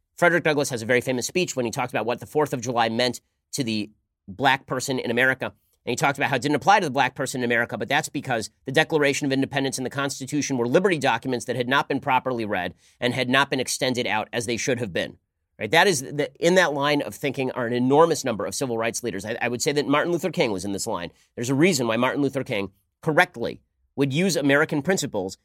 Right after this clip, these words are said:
as the greatest defense to his position. And that was effective. That was effective. That's one line of thinking. Then there's another line of thinking, and that's the thinking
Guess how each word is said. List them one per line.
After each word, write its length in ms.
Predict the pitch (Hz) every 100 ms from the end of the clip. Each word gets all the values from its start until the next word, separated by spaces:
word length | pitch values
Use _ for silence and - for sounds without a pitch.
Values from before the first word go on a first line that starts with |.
| -
as 140 | 120
the 60 | 117
greatest 380 | 131 156 165 -
defense 420 | 135 160 135 -
to 120 | -
his 200 | 127 139
position. 400 | - 135 139 67
And 140 | - 143
that 80 | 147
was 120 | 151
effective. 460 | - 160 - - _ _ _
That 80 | -
was 120 | 151
effective. 400 | 131 147 - - - _ _ _ _ _
That's 180 | - 160
one 240 | 160 180 170
line 200 | 123 98
of 80 |
thinking. 320 | - 69 - - _ _ _ -
Then 120 | 208
there's 160 | 254 190
another 220 | 196 156
line 200 | 110 90
of 80 | 82
thinking, 280 | 69 95
and 80 | 101
that's 220 | 147 208
the 140 | - 170
thinking 380 | 143 120 101